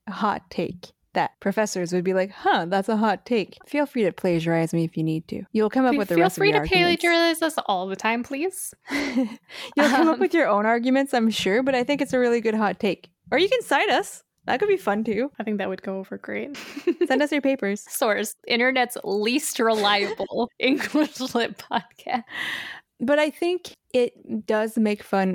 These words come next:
Speaker 1: of the satanic panic because, like, people really did think that the devil was speaking to their children and going to take them away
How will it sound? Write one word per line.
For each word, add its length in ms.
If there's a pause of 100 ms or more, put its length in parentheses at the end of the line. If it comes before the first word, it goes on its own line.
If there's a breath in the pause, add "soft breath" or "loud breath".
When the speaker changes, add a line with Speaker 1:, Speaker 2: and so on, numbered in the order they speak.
Speaker 1:
of 160
the 80
satanic 540
panic 520
because, 300
like, 260 (300)
people 380
really 320
did 240
think 240
that 100
the 100
devil 340
was 120
speaking 400
to 100
their 160
children 480
and 160
going 240
to 80
take 280
them 160
away 280